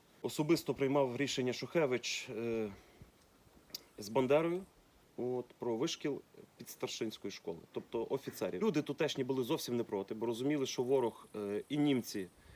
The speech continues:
і потім згодом вони вже зрозуміли, що Н К В Д і Радянський Союз. Були тут в складі упа, на Вовчаку, під старшинах, е, різної національності люди, от,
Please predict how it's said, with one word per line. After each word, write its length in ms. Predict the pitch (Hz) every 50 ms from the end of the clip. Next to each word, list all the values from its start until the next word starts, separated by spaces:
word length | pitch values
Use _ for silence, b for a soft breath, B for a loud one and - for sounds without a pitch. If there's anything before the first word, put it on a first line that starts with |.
| B B B
і 80 | B 113
потім 280 | 123 147 143 135 135
згодом 320 | 113 117 127 127 117 113 113
вони 120 | 120 123
вже 160 | 117 107 117
зрозуміли, 500 | 110 117 117 110 120 127 120 117 107 104
що 240 | 98 - - 131 117
Н 80 | - 131
К 120 | - 151
В 120 | 135 143 151
Д 280 | 143 165 160 156 147
і 480 | - - 127 127 123 123 123 127 123 123 123 120 120
Радянський 440 | 120 127 131 147 135 127 - - 131
Союз. 460 | - - 143 123 104 90 - - - -
Були 140 | 175 185 175
тут 240 | - - 147 - 147
в 100 | 135 -
складі 400 | - - 143 143 139 131 131 120
упа, 440 | - 151 120 - 170 170 165 160 143
на 100 | 139 131
Вовчаку, 520 | 131 135 123 - - 131 - 139 139 123 - -
під 140 | - 123 -
старшинах, 640 | - - 131 - - 165 160 143 135 123 - -
е, 40 | 101 104 107 101 101 101 101 104 104 104 101 101 101 104 104 -
різної 400 | - 139 160 139 113 123 113 107
національності 680 | 107 104 - - 117 117 110 107 104 104 98 - - 127
люди, 260 | 135 160 151 135 123 - - - B B B B B B B B B - - - - - -
от, 280 | - 107 104 104 101